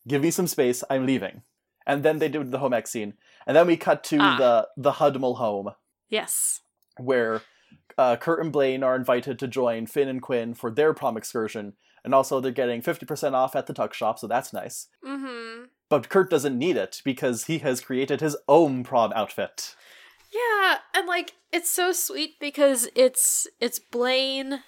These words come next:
Speaker 2: and Finn and Bert who are all watching T V, and, like, Kurt comes down in his outfit, which he made himself, which is a suit coat,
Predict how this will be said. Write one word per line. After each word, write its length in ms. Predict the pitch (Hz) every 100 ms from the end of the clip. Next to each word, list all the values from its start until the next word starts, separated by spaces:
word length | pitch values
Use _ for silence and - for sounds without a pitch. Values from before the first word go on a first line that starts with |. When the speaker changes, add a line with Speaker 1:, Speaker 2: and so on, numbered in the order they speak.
| _ -
Speaker 2:
and 560 | 240 233 226 226 220 220
Finn 500 | - - 240 233 226
and 280 | 240 233 202
Bert 280 | 220 214 -
who 120 | 233
are 80 | 226
all 220 | 208 214
watching 440 | 214 214 - 220
T 220 | 220 247
V, 460 | 208 220 214 214 214 _
and, 160 | 240 220
like, 240 | 208 -
Kurt 220 | - 240
comes 220 | - 240 208
down 180 | 220
in 80 | 214
his 120 | 214 214
outfit, 340 | 208 208 214
which 160 | 214 -
he 80 |
made 200 | 208 202
himself, 440 | 202 202 208 190 -
which 160 | 202
is 240 | 208 202 190
a 140 | 190
suit 360 | 185 - 311 -
coat, 440 | 247 220 - -